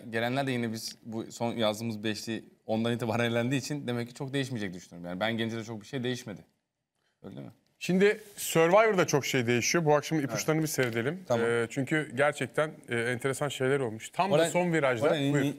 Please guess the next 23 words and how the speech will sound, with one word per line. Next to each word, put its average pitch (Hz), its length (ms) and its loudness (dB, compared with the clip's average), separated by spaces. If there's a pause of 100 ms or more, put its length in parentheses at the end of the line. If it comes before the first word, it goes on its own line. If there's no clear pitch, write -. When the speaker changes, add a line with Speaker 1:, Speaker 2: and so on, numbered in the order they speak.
(140)
Speaker 1:
yani, 127 380 -2
e, 120 60 0
Ayşe 123 280 2
ile 147 140 2
ilgili 113 160 0
söyledim, 135 440 -4
Nisa 135 280 2
ile 135 120 2
ilgili 107 160 0
söyledim. 143 280 -4
Nisa 135 240 0
benim 139 140 -2
gerçekten 135 300 -2
çok 131 240 -6
sevdiğim, 113 420 -6
böyle 104 180 -10
en 131 100 -2
sevdiğim 117 300 -4
yarışmacılardan 110 560 -4
bir - 80 -10
tanesi 101 300 -8
içerideki. 85 560 -12 (840)
Ee, 113 280 2